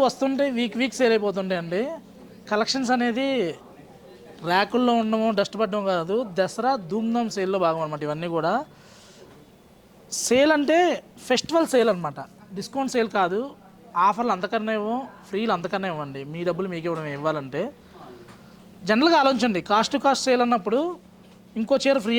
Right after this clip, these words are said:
ఎలా వస్తుంది, ఇంకో గిఫ్ట్ ఎలా వస్తుంది? అంటే ప్రైస్ పెంచితే గిఫ్ట్లు రావాలి. చీరలు అందరికీ పంచుతారు, గిఫ్ట్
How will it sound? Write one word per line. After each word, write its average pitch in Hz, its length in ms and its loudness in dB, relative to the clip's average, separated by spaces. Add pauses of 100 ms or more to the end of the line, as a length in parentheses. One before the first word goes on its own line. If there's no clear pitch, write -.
ఎలా 254 160 6
వస్తుంది, 214 320 -2 (840)
ఇంకో 247 140 0 (120)
గిఫ్ట్ - 240 -2
ఎలా 254 180 4
వస్తుంది? 147 280 -4 (440)
అంటే 190 200 -2 (840)
ప్రైస్ 170 300 0
పెంచితే 190 320 0 (540)
గిఫ్ట్లు 254 320 -2
రావాలి. 147 280 0 (1200)
చీరలు 247 340 4
అందరికీ 262 320 2
పంచుతారు, 247 420 2 (340)
గిఫ్ట్ 233 180 -6